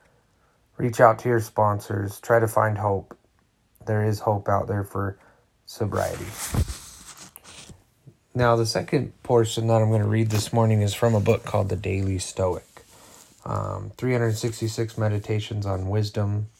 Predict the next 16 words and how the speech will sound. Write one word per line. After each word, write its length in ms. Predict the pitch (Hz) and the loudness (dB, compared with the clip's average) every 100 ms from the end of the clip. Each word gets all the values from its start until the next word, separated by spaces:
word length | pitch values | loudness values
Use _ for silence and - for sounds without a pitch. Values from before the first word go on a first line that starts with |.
| _ _ - - - - - - - - - - - _ _ _ - | _ _ -20 -20 -20 -20 -20 -20 -20 -20 -20 -20 -20 _ _ _ -4
Perseverance, 680 | 123 110 107 110 107 107 104 | -4 -2 0 2 2 2 0
and 160 | 101 | -2
the 100 | 98 | -2
Art 200 | 98 98 | -2 -2
of 100 | 95 | -2
Living. 540 | 98 101 107 120 127 - - | -2 -2 0 -2 -4 -8 -6
Um, 360 | 104 98 95 | -2 -2 -2
and 120 | 95 104 | -2 -2
the 120 | 85 | 0
author 580 | 123 135 - 113 107 107 _ _ _ | 2 0 2 0 0 -4 _ _ _
is 160 | 120 107 | -6 0
Ryan 320 | 113 113 107 | 2 4 2
Holiday 640 | 101 107 107 101 107 120 - _ _ - | 2 2 2 2 -2 -2 -8 _ _ -10
and 240 | 110 107 104 | -2 -2 -2
Stephen 420 | - 113 104 95 | -4 -2 -2 -2
Hanselman. 680 | 98 95 - 85 76 101 | -4 -6 -8 -10 -10 -10